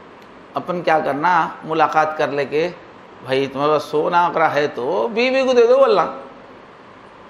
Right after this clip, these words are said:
अब उन लोगों के दिमाग में क्लियर नहीं रहता बीवी का है कि शोहर का भी है।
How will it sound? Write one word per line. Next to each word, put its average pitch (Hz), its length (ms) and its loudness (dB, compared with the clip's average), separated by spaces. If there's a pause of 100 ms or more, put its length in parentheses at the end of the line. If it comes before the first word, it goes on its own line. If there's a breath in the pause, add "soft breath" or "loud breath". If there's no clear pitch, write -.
(840)
अब 160 80 0
उन 175 80 2
लोगों 226 180 4
के 233 100 4
दिमाग 220 260 2
में 247 180 2
क्लियर 220 280 4
नहीं 240 120 2
रहता 233 240 6
बीवी 214 340 2
का 220 120 2
है 208 120 4
कि 214 120 2
शोहर 208 320 4
का 185 160 4
भी 175 140 0
है। 131 140 -2